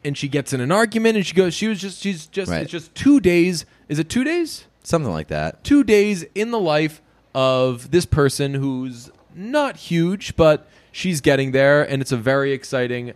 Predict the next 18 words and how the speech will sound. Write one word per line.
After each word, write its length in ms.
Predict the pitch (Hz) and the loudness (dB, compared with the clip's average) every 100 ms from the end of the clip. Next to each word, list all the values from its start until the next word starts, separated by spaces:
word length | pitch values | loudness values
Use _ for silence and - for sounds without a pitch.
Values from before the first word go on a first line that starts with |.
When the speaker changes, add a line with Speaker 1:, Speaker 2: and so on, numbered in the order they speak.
| _ | _
Speaker 1:
time 240 | 131 117 113 | -4 -4 -4
for 240 | 120 113 | -4 -4
her. 340 | 113 113 110 - _ _ - | -4 -4 -6 -10 _ _ -8
While 800 | 120 147 151 151 147 143 131 - _ _ | 0 2 4 4 4 2 -2 -10 _ _
this 220 | 143 139 | -6 -2
other 240 | 185 160 147 | -2 -2 -2
person 480 | 139 127 - 123 | -2 -2 -2 -6
who's 400 | 123 127 127 117 | -4 -2 0 0
never, 500 | 120 139 147 151 147 135 | 2 2 4 4 4 4
who's 200 | 135 120 - - | 2 2 -6 -6
had 240 | 135 156 | -4 -2
success 440 | 151 - - 143 - | -4 -2 0 0 2
without 240 | 139 135 | 4 4
really 340 | 127 131 131 | 4 2 2
ever 200 | 127 120 | 2 2
having 260 | 127 123 123 | 0 -2 0
to 80 | 123 | 0
work 380 | 113 123 135 | 2 2 0